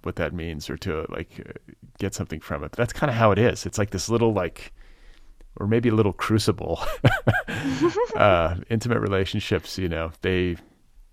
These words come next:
Speaker 1: they will expose you eventually.
Speaker 2: Yeah, like you say, even if you don't mean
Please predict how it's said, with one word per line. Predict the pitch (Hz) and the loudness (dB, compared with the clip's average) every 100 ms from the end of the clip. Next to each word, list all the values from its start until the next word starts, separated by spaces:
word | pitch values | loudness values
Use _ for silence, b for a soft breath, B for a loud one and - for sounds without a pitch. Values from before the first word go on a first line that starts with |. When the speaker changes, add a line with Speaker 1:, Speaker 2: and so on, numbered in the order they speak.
| _ _ _ _ _ - - | _ _ _ _ _ -10 0
Speaker 1:
they | 104 | 2
will | 101 | 4
expose | 90 - - 92 87 90 | 0 -2 2 2 2 -2
you | 78 | -4
eventually. | 80 85 85 82 82 82 78 87 - | -4 -4 -4 -4 -6 -6 -6 -10 -2
Speaker 2:
Yeah, | - 254 254 | 6 10 10
like | 226 214 | 8 4
you | 233 | 0
say, | 220 233 | 4 4
even | 226 220 214 | 4 2 2
if | 208 | 2
you | 220 214 | 2 6
don't | 220 214 - - | 6 6 2 0
mean | 208 208 | 2 2